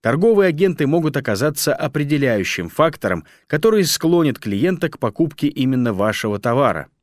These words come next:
Лучшие торговые агенты часто заключают в пять-десять раз больше сделок, чем обычные. Поэтому компании поступают мудро, если постараются нанимать лучших торговых агентов и будут платить им больше.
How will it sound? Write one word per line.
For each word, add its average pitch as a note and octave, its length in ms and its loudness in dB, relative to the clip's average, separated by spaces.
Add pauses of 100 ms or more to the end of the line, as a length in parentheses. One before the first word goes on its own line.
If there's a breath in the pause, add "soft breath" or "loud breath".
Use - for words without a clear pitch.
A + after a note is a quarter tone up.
(200)
Лучшие F#3 480 2
торговые D#3 500 2
агенты D3+ 360 0
часто C#3+ 360 -2
заключают A#2 540 -2
в - 120 -14
пять-десять A#2 760 -2
раз G2+ 220 -2
больше G2 400 -2
сделок, A#2+ 400 -2
чем A#2 220 -2
обычные. A#2+ 640 -4 (380 loud breath)
Поэтому F#3+ 360 2
компании D#3 540 0
поступают A#2+ 680 -2
мудро, B2 420 0
если D#3+ 320 -2
постараются C#3 720 -2
нанимать B2+ 540 0
лучших A#2+ 500 -4
торговых G#2+ 500 -2
агентов D#3 480 -2 (220 loud breath)
и E3 120 0
будут G3 360 0
платить D3 420 -2
им B2 180 0
больше. F#2+ 480 -2